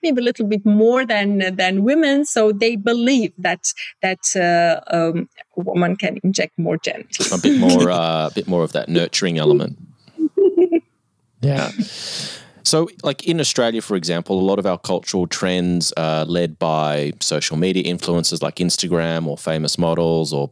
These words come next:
Speaker 2: you know, people like the Kardashians and Paris Hilton, or maybe not so much anymore, but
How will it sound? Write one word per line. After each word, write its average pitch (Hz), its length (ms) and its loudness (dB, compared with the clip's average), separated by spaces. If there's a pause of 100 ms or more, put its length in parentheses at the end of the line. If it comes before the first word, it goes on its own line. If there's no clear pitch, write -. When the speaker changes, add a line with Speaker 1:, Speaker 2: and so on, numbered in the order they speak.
(160)
Speaker 2:
you 87 100 -2
know, 78 80 0
people 82 240 -4
like 76 180 0
the 78 60 -6
Kardashians 78 920 -2
and 73 240 -6
Paris 80 320 -2
Hilton, 78 320 -4
or 76 80 -2
maybe 76 160 -2
not - 140 -6
so 82 120 -6
much - 240 -4
anymore, 80 200 2
but - 120 -2